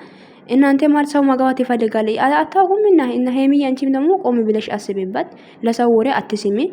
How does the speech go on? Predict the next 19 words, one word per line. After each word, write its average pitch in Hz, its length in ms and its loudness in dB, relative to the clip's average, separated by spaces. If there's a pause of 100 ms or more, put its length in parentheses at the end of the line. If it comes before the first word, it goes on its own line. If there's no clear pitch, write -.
(880)
እና 339 180 -4
እንደዛ 254 320 4
እላችኋለሁ 220 480 0
ቤተሰቦች፣ 277 520 0
ባላችሁበት 320 560 -2
ቦታ 294 220 -4
ሰላማችሁ 262 540 -6
ብላ። 254 160 -2
አሁን 269 220 -4
እኮ 269 300 -4
ዛሬ 262 300 -2
ግራ 233 240 -4
ገብቶኛል 202 420 -4
የሚያወራው 202 380 -2
ነገር 196 240 -4
ራሱ 196 240 -8
እኔ 247 180 -4
አላቅም። 202 420 -6 (680)
ግራ 233 160 -2